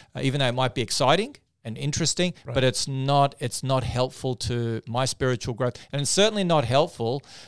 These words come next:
Speaker 1: to enabling others to put their faith and trust in Bible prophecy.
Speaker 2: Man, you know, there's this verse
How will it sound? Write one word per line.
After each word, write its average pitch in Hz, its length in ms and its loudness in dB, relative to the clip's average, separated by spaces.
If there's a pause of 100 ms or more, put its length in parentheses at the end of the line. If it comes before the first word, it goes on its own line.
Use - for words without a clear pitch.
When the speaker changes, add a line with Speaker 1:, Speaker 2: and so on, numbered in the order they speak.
Speaker 1:
to 117 600 -2 (100)
enabling 120 680 -2 (200)
others 123 540 0 (400)
to 123 380 0
put - 220 -2
their 123 120 0
faith 120 280 -2
and 117 100 -6
trust - 260 -4
in 113 80 -6
Bible 101 240 -2
prophecy. 92 380 -6 (280)
Speaker 2:
Man, 151 180 4
you 151 120 4
know, 156 80 8
there's 156 220 4
this 190 160 0
verse - 440 -2